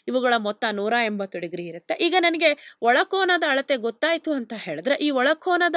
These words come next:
ಅಳತೆಯನ್ನ ನೂರ ಎಂಬತ್ತು ಡಿಗ್ರಿಯಿಂದ ಕಳೆದ್ರೆ ನನಗೆ ಹೊರಕೋನದ ಅಳತೆ ಗೊತ್ತಾಗಿರುತ್ತೆ. ಇದು ನಿಯತ ಷಡ್ಭುಜಾಕೃತಿ ಆಗಿರೋದ್ರಿಂದ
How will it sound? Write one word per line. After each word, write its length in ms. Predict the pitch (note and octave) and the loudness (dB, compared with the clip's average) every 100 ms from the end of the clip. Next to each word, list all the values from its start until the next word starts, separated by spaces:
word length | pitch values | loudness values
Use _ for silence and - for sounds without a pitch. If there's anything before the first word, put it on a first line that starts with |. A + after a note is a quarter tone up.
| D4 | 2
ಅಳತೆಯನ್ನ 520 | A#3+ A#3+ A3+ G3 C4+ D#4+ | 0 -2 -4 -2 -2 -2
ನೂರ 220 | C4+ D4+ F#4+ E4 | 0 2 2 2
ಎಂಬತ್ತು 300 | C4+ C4 C4 | -2 -4 -6
ಡಿಗ್ರಿಯಿಂದ 380 | A#3 A3+ A3 G3+ G3 | -6 -6 -4 -6 -4
ಕಳೆದ್ರೆ 600 | A3 E4 F4 D#4+ - - - | 0 4 4 2 -6 -16 -6
ನನಗೆ 240 | B3+ C4 | -2 2
ಹೊರಕೋನದ 600 | G#3+ F#3+ A3+ B3 A#3+ A3 G3+ | 2 2 0 -2 -2 0 -2
ಅಳತೆ 260 | E3+ - E3+ | -2 -4 -6
ಗೊತ್ತಾಗಿರುತ್ತೆ. 720 | F3 - F3+ D#3+ E3 _ C#4+ - | -6 -8 -12 -12 -18 _ -10 -4
ಇದು 200 | C#4 D#4 A3 - | 0 2 2 -2
ನಿಯತ 320 | B3 D4 F4+ G#4+ | -2 0 0 0
ಷಡ್ಭುಜಾಕೃತಿ 760 | F4+ C4 B3+ B3+ A#3 - A#3 | -2 -2 -2 -2 -4 -6 -6
ಆಗಿರೋದ್ರಿಂದ 600 | G3+ F#3 F3 F3 F3+ D#4 | -4 -4 -4 -6 -4 0